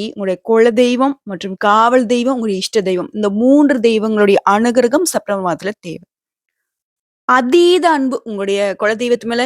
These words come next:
இஷ்ட தெய்வத்து மேல, காவல் தெய்வத்து மேல வச்சிருக்கீங்க அப்படின்னா, அவங்களுடைய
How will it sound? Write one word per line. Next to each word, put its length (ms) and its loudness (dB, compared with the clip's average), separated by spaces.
இஷ்ட 260 -4
தெய்வத்து 300 4
மேல, 140 -2
காவல் 340 0
தெய்வத்து 220 2
மேல 120 2
வச்சிருக்கீங்க 520 2
அப்படின்னா, 420 -2
அவங்களுடைய 580 2